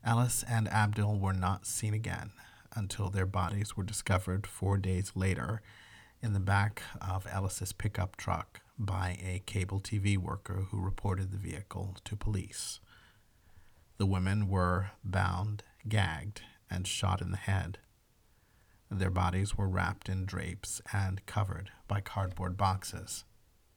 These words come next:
Acrament soon after resurfaced in Ala Kosova's life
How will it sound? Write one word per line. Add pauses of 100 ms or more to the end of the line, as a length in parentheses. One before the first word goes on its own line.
(2500)
Acrament (720)
soon
after
resurfaced
in
Ala
Kosova's
life